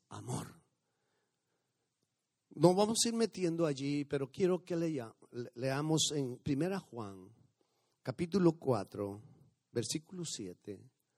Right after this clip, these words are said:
al veintiuno. Y quiero hablar del amor porque,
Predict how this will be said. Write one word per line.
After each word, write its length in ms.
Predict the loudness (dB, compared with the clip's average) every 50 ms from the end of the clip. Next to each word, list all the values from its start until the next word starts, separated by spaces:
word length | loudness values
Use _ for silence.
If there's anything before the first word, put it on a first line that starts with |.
| _ _ _ _ _ _
al 140 | -10 -8 -6
veintiuno. 800 | -6 -6 -6 -8 -12 -20 _ -4 -2 0 0 0 0 -2 -6 -14 -20 _ _ -20 -20 _ _ _ _ _ _ _ _ _ _ _ _ _ _ _ _
Y 80 | -8 -6
quiero 280 | -2 0 0 2 2 2
hablar 480 | 2 2 0 0 0 0 -2 -4 -4
del 180 | -4 -4 -4 -4
amor 340 | -4 0 0 0 0 0 -2
porque, 520 | -6 -10 -10 -6 -4 -2 -2 -2 -2 -6